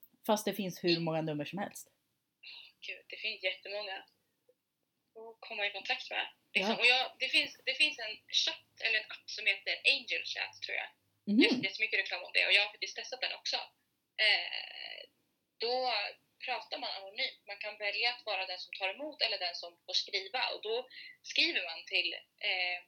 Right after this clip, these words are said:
Speaker 2: till en anonym människa och du är också anonym, där du kan skriva och prata med någon om dina problem och sådana som har varit med om samma saker.
Speaker 1: Mhm.
Speaker 2: Och som kan vägleda dig att komma vidare. Och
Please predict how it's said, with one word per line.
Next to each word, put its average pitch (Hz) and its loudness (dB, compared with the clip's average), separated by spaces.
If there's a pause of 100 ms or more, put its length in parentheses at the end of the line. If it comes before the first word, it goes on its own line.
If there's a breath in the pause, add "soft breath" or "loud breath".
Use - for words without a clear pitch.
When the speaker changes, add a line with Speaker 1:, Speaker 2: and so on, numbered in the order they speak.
(540)
Speaker 2:
till 254 8
en 220 0
anonym 214 -2 (240)
människa 170 0
och 175 -8
du 208 -4
är 185 -8
också - -4
anonym, - -4
där 185 6
du - -2
kan 170 -4 (500 loud breath)
skriva 240 2
och 202 -8
prata 240 -2
med 170 0
någon 170 -14
om - -14
dina 175 0
problem 208 6 (120)
och 190 -8
sådana 185 -4
som 180 -4
har 170 -10
varit - -10
med 160 -2
om - -14
samma - -8
saker. - 4 (1080 loud breath)
Speaker 1:
Mhm. 202 8
Speaker 2:
Och - 2
som 208 -2
kan 190 -6
vägleda 202 4
dig 165 -2
att - -8
komma 190 -8
vidare. 196 0 (220)
Och - -16